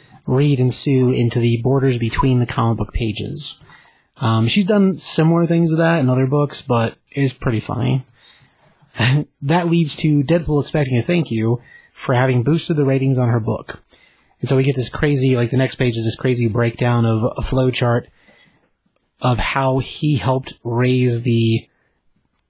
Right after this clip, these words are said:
profit margin on her book. So the way Gwen functions is she's under the belief that the more destruction and more attention the book gets, you get more bang for your buck. And she, when you think Deadpool breaks the fourth wall,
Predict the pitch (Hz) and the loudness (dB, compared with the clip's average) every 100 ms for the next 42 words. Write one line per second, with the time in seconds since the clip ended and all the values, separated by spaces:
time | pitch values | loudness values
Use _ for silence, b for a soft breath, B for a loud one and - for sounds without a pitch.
0 | _ _ _ _ _ _ - 123 120 170 | _ _ _ _ _ _ -2 0 0 0
1 | 170 170 180 180 170 175 170 196 - - | 0 0 2 2 2 0 0 -2 -6 -16
2 | _ _ _ _ _ _ _ _ - - | _ _ _ _ _ _ _ _ -8 -2
3 | 185 175 170 160 135 151 143 - 127 113 | 0 2 2 2 0 -2 -2 0 0 2
4 | 120 110 110 - - - 143 131 139 127 | 0 0 -2 -4 -4 0 0 2 2 0
5 | 113 127 127 - 117 127 123 - 131 120 | 0 -2 -2 -2 -2 0 -2 -2 -2 -2
6 | - 120 117 117 117 117 110 b b b | 0 0 2 2 0 0 -2 b b b
7 | - 131 - 156 143 127 120 117 - 120 | -6 -4 0 0 2 0 0 -4 -2 -2
8 | 113 - - b b b b _ _ _ | 0 -2 -4 b b b b _ _ _
9 | _ _ _ 139 139 131 120 123 113 113 | _ _ _ -2 2 0 2 0 0 -2
10 | 107 113 - - - - 123 120 147 139 | 0 -2 -4 -8 -18 -8 -4 0 0 2
11 | 131 135 - 151 143 165 143 120 135 139 | 0 -4 -4 -2 0 0 -2 0 -2 0
12 | 147 151 151 - 143 170 156 151 156 156 | 0 0 -2 -4 -4 -2 -2 0 0 0
13 | 156 139 | 0 -2